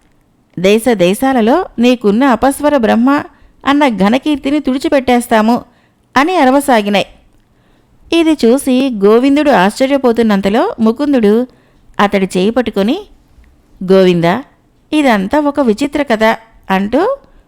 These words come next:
ముందుకు దారి తీశాడు. బేతాళుడు ఈ కథను చెప్పి, "రాజా, ముకుందుడు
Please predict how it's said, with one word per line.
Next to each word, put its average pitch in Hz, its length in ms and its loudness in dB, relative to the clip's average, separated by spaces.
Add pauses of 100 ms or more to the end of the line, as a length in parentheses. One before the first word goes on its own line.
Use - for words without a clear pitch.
(160)
ముందుకు 311 320 0
దారి 247 280 2
తీశాడు. 220 440 0 (1200)
బేతాళుడు 165 640 0
ఈ 269 140 -2
కథను 220 340 -4
చెప్పి, 294 520 -6 (640)
"రాజా, 208 500 0 (520)
ముకుందుడు 277 760 0